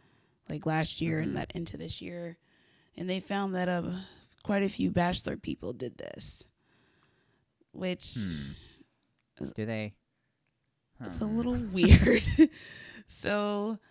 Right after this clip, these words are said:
Speaker 1: they got, some of them got diff-, differing amounts, but the most common amount seemed to be twenty thousand dollars.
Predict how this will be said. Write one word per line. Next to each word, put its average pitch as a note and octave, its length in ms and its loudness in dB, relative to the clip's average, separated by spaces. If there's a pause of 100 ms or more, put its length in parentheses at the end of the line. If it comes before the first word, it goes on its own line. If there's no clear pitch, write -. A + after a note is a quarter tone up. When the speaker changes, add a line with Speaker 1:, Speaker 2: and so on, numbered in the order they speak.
(340)
Speaker 1:
they G#3+ 140 0
got, A3+ 380 0 (480)
some A#3+ 140 -4
of B3+ 80 0
them A3+ 100 0
got E3 220 0
diff-, F#3+ 340 -4
differing F3 360 -4
amounts, D3+ 400 -6
but E3+ 300 2 (420)
the F3+ 140 0
most G3+ 240 0
common G3 280 -2
amount E3 240 -2
seemed F#3 220 -4
to D#3+ 40 -8
be D#3+ 100 -4
twenty F#3 360 -4
thousand E3 380 -4
dollars. E3 640 -6